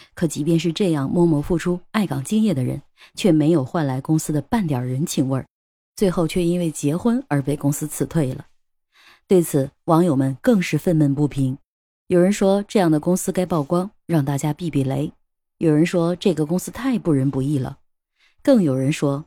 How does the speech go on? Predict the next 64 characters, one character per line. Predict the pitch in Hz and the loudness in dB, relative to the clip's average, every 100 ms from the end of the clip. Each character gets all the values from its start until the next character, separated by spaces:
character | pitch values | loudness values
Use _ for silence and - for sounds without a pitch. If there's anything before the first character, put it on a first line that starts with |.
| _ | _
公 | - 165 | -2 0
司 | 165 165 | 2 -2
吃 | - 165 | -2 -2
相 | 160 139 | 0 0
太 | 160 | 0
难 | 139 123 | -2 -4
看 | 139 156 | -2 -2
了， | 123 - _ _ _ _ | -4 -8 _ _ _ _
对 | 214 | 0
工 | 190 196 | 2 2
作 | 202 | 2
四 | 190 - 226 | -2 0 2
年 | 165 143 | 4 4
的 | |
员 | 151 135 | 2 2
工 | 147 151 165 | 0 0 0
都 | 170 | -4
这 | - 214 | -2 -2
么 | 143 | -2
无 | 147 143 | -4 -6
情。 | - 135 - _ _ _ _ _ _ _ - | -6 -6 -10 _ _ _ _ _ _ _ 0
表 | 196 | 2
面 | 208 208 | 4 2
上 | 185 | 2
来 | 156 147 | 0 0
看， | 165 143 - _ | -2 -4 -8 _
这 | - | -4
家 | 196 196 | 0 0
公 | 190 | 0
司 | 202 202 196 | -2 0 0
在 | 196 190 | 0 -2
员 | 151 151 | 0 0
工 | 165 185 | 0 -2
结 | 156 | -2
婚 | 165 185 | -2 -4
第 | 190 | -2
一 | 180 | -4
时 | 190 | -4
间 | 175 180 | -2 -2
辞 | - 156 | -2 -2
退 | 247 180 | -2 -2
了 | 127 | -2
员 | 131 135 | -4 -4
工， | 143 139 _ _ _ | -4 -6 _ _ _
避 | - 214 | 0 2
免 | 170 135 | 4 2
了 | 139 | 2
未 | 165 180 | 2 2
来 | 139 147 | 2 -2
可 | - 143 | -2 -2
能 | 127 139 | 0 -2
的 | 147 | -2
一 | - 190 | -4 -4
胎、 | 190 | -4
二 | 185 190 | -2 -4
胎 | 160 175 185 | -2 -4 -4
甚 | 202 214 | -4 -2
至 | 165 156 | -2 -4
是 | 143 | -4
三 | 170 208 | -4 -4
胎 | 214 | -4
的 | 214 | -6
产 | 202 156 160 | -6 -10 -6
假， | 202 160 | -6 -6